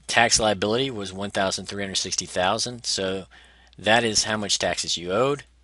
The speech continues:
Your taxable income is four million, so if you put one thousand three hundred sixty thousand over four million, that's where you'd get thirty-four percent. So that's why the average rate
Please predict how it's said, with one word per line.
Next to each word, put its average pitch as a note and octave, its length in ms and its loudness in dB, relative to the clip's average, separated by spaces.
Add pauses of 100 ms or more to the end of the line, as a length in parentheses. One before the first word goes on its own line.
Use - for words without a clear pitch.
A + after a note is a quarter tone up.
(300)
Your F2+ 120 -14
taxable F#2+ 500 -2
income A2 380 -4
is F#2+ 100 -2
four A2 240 -2
million, A#2+ 360 -2
so G2 120 -2
if E2+ 140 -6
you G#2 80 -10
put G2 240 -6
one A2 240 -6
thousand A2 380 -2
three A2 200 -6
hundred G2+ 200 -4
sixty - 340 -4
thousand G#2 400 -2
over G2+ 280 -6
four A2 380 -6
million, F2 380 -6 (360)
that's A2 300 0
where G#2 100 -4
you'd G2 180 -6
get G2 120 -4
thirty-four F#2 460 -4
percent. - 420 -8
So F#2 100 -8
that's A2 240 0
why G#2 200 2
the F#2 200 -6
average G#2+ 380 -2
rate G2 300 -4